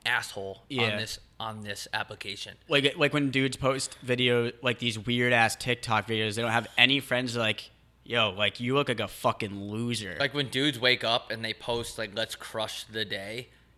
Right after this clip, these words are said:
Speaker 1: They don't have friends that are like, "Yo, dude, just don't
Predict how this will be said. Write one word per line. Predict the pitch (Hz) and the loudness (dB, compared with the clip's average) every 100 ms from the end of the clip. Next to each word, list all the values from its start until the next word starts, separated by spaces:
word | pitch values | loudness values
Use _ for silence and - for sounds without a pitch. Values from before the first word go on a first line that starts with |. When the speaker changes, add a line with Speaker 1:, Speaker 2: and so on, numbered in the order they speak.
| _ | _
Speaker 1:
They | 123 123 | 4 6
don't | 131 127 | 6 4
have | 131 - | 2 2
friends | 117 113 131 | -4 -2 0
that | 127 | 0
are | 117 | 0
like, | 110 | -2
"Yo, | 120 123 | -2 -2
dude, | 131 120 | -2 -4
just | 117 - _ - | -6 -10 _ -4
don't | 123 143 | -2 -2